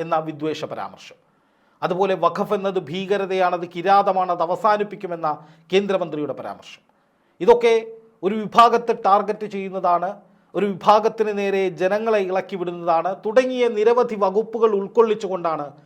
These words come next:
ഈ അനൂപ് പരാതി കൊടുത്തത്. പക്ഷേ അതിനെന്താണ്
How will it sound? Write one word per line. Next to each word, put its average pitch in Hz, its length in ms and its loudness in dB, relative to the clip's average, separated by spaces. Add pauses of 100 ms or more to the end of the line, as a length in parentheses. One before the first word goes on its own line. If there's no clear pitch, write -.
(300)
ഈ 185 40 -4 (200)
അനൂപ് 170 280 -4 (100)
പരാതി 143 340 -2
കൊടുത്തത്. 101 360 -20
പക്ഷേ 180 200 -4 (400)
അതിനെന്താണ് 190 480 0